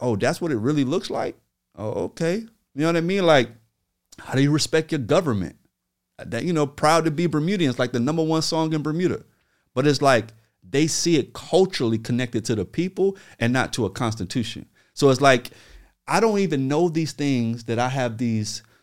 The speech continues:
subconscious bias that I operate in until I get exposed to a lifestyle that lives it day to day that I'm like, "I don't even think like that." And it's not until I was into, you know,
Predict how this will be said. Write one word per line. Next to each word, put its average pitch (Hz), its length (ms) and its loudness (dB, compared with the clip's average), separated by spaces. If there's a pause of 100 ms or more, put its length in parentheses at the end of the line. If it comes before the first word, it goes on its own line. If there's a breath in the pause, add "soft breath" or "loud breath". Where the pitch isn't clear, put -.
subconscious 143 640 -4
bias 98 720 -4 (180)
that 117 100 0
I 117 160 0
operate 117 480 0
in 98 220 -4
until 117 260 -4
I 139 80 0
get 131 160 -4
exposed 120 1000 4
to 156 160 0
a 120 120 2
lifestyle 101 1000 2 (260 soft breath)
that 117 180 2
lives 131 580 6
it - 320 -2
day 143 160 2
to 117 120 2
day 156 180 4
that 131 100 0
I'm 143 140 -2
like, 92 160 -4 (180)
"I 135 60 -16
don't 156 280 -2
even 107 180 -2 (120)
think 208 260 -6
like 92 280 -6
that." - 200 -14 (640)
And 131 140 4
it's 120 160 4
not 139 300 2
until 117 300 -2
I 120 140 4
was 104 240 2
into, 98 420 -2 (140)
you 117 120 -2
know, 90 220 0